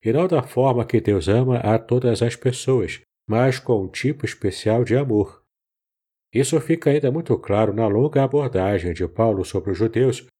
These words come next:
em Romanos, do capítulo nove até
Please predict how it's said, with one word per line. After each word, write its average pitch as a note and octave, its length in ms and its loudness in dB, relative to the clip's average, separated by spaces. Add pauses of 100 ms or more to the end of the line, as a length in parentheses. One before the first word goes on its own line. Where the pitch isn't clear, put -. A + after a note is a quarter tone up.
em A2 100 2
Romanos, B2 580 2
do B2 180 -2
capítulo G2+ 680 -4
nove G2 600 0
até C3+ 520 -2